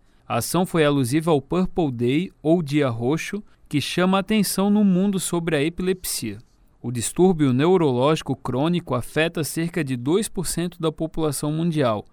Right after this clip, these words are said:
uma média de cinquenta milhões de pessoas. No Brasil, a epilepsia acomete três milhões. Já em Santa Catarina, pelo menos cento e trinta mil pessoas têm a doença.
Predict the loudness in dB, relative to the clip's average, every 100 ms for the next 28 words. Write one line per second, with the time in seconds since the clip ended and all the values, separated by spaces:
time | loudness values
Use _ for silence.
0 | _ _ -6 -4 -2 2 2 2 -2 -4
1 | -6 -6 -4 -2 0 0 2 2 2 0
2 | -2 -6 -2 -2 -2 -8 -14 -18 -20 _
3 | _ _ -2 2 4 2 0 0 2 2
4 | 0 -2 -2 -2 -8 -4 -2 -2 -2 0
5 | 0 -2 -6 -4 0 2 2 2 0 -2
6 | -8 -14 -16 -20 _ -12 -6 -4 -2 -2
7 | -4 -4 -2 -2 0 0 2 0 -2 -6
8 | -14 _ -8 -2 2 4 4 2 0 0
9 | 0 0 -4 -2 -4 0 0 2 0 0
10 | -2 0 2 2 2 0 -4 -2 0 0
11 | 0 -6 -12